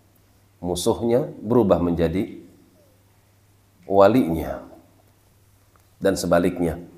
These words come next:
orang-orang yang mereka tidak layak untuk mendapatkan hidayah,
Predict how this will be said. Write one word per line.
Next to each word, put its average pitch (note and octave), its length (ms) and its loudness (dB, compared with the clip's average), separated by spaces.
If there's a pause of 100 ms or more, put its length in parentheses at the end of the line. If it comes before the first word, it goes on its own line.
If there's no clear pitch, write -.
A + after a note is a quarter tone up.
(920)
orang-orang G2+ 560 4
yang F2+ 160 4
mereka F#2+ 240 4
tidak F2 320 -2
layak F2+ 320 2
untuk F2 240 -8
mendapatkan E2+ 640 -2
hidayah, D#2+ 560 -4